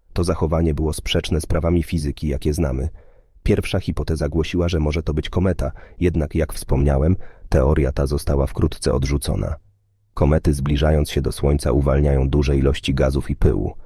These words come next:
a to uwolnienie tworzy jasny warkocz, który kojarzymy z tymi obiektami. Ale Oumuamua nie miał widocznego ogona. Co więcej, nie wykazywał żadnych oznak oderwania materialnego.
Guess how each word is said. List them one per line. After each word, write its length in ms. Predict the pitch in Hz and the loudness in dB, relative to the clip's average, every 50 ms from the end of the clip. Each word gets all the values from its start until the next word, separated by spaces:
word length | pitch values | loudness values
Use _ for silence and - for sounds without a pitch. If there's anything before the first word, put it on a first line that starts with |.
| - - - - - - - | -18 -20 -20 -20 -20 -10 -2
a 100 | - 76 | -2 0
to 120 | - 90 | 2 4
uwolnienie 580 | 69 60 73 76 73 69 69 69 69 67 67 65 | 4 4 4 4 4 4 4 2 2 2 2 0
tworzy 280 | - - 73 71 69 67 | 0 -2 -2 0 2 0
jasny 300 | 65 67 - - 73 67 | 0 0 2 0 2 4
warkocz, 500 | 85 87 82 76 - - 64 - - - - - - - | 4 2 2 2 0 -2 -2 -2 -4 -6 -8 -12 -14 -12
który 280 | - - - 78 69 67 | -8 0 2 2 2 2
kojarzymy 480 | - - 80 73 69 69 71 67 62 62 | 2 2 2 4 4 4 2 2 2 0
z 60 | - | -2
tymi 240 | - 69 69 65 62 | -2 0 0 2 2
obiektami. 600 | 67 69 71 - - - - - - - - - - - - - - - - _ - | 2 2 2 2 2 0 0 -2 -2 -4 -6 -6 -8 -14 -16 -18 -20 -20 -20 _ 0
Ale 240 | - 90 85 80 - | 2 4 4 4 4
Oumuamua 680 | - 82 80 76 73 73 73 76 80 80 78 78 78 80 | 4 4 6 6 4 4 4 4 4 4 4 4 4 4
nie 140 | 82 87 | 4 4
miał 180 | 80 78 69 71 | 4 4 4 2
widocznego 600 | 69 73 69 62 62 - - 71 64 65 64 55 | 2 2 0 0 -2 0 0 0 0 0 -2 -2
ogona. 400 | 65 65 73 - 58 55 50 - - - - - - - - - - | 0 0 0 0 0 -2 -4 -6 -8 -12 -16 -16 -14 -14 -14 -14 -2
Co 140 | - 90 76 | -2 0 2
więcej, 380 | 92 98 98 - - 80 73 | 4 2 2 2 0 0 2
nie 140 | 76 76 76 | 2 2 2
wykazywał 500 | 82 82 - 80 73 80 73 69 71 73 | 2 2 2 2 0 0 0 0 0 2
żadnych 420 | 71 78 73 - 76 76 - - | 2 0 0 2 0 0 0 0
oznak 300 | 73 71 71 71 69 - | -2 -2 0 -2 -2 -2
oderwania 440 | 69 67 69 67 65 69 67 67 67 | -2 -2 0 0 0 0 0 2 0
materialnego. 760 | 69 69 - - 69 67 65 67 69 58 50 - - 50 - | 0 0 0 0 0 0 0 0 0 0 -2 -2 -4 -6 -6